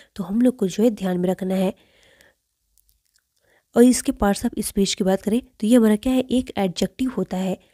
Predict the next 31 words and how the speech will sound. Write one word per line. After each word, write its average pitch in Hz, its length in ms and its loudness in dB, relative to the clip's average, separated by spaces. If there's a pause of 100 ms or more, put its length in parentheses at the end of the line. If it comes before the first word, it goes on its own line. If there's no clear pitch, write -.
(400)
और 262 160 -2
इसका - 280 -2
सिनोनिम्स 208 580 2
क्या - 120 -4
हो 185 40 2
जाएगा, 196 280 2 (260)
काउंटरफीट 240 720 0
हो 190 60 0
जाएगा 190 340 -2 (260)
और 208 80 -2
हमारा 226 160 0
डुप्लीकेट 247 640 -2
हो 185 60 -2
जाएगा। 190 240 0 (300)
काउंटरफीट 240 600 0
तो 240 100 -2
बहुत 190 300 -2
ही 202 60 -6
ज़्यादा 196 280 -2
इंपॉर्टेंट 190 540 -2
है, 240 80 0 (300)
अक्सर 254 340 0
एग्जाम 180 300 -2
में 180 100 0
जो 208 140 -4
है 247 160 0
आता 180 240 -6
रहता 185 260 -2
है। 180 180 -2 (460)
और 226 120 2
हमारा 240 200 2